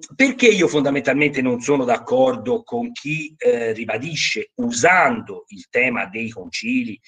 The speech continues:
e dell'azione crescente fra il dodicesimo e poi naturalmente tredicesimo secolo del papato, nel vedere un, un papato che si avvicina sempre di più al clero secolare, cercando di limitare le autonomie dei, dei regolari.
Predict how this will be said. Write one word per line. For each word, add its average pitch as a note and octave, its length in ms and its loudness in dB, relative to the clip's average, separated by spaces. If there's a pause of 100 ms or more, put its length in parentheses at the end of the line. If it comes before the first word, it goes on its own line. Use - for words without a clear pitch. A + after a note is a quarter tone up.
(360)
e C3 380 0
dell'azione G#2+ 1600 0
crescente A#2+ 720 2
fra G2+ 100 -2
il F#2+ 60 -4
dodicesimo F#2 560 -4
e - 100 -12
poi E2+ 140 -12
naturalmente D#2+ 720 -14 (340)
tredicesimo G#2+ 580 -2
secolo A2+ 340 0
del G2 160 -8
papato, A2+ 500 2 (240)
nel C3 180 2
vedere C#3 540 4
un, B2+ 160 -6
un C#3 160 -2
papato C#3+ 540 4
che C3+ 380 -4 (320)
si - 160 0
avvicina C3+ 420 2
sempre A#2 260 -4
di A2+ 80 -6
più B2+ 140 0
al A2+ 120 0
clero A2 220 0
secolare, A2+ 600 0 (220)
cercando C3+ 640 2
di B2+ 340 -2
limitare B2+ 920 0 (220)
le A2+ 120 -2
autonomie G#2+ 800 -4
dei, F#2+ 400 -10
dei F#2 380 -10
regolari. F2 520 -6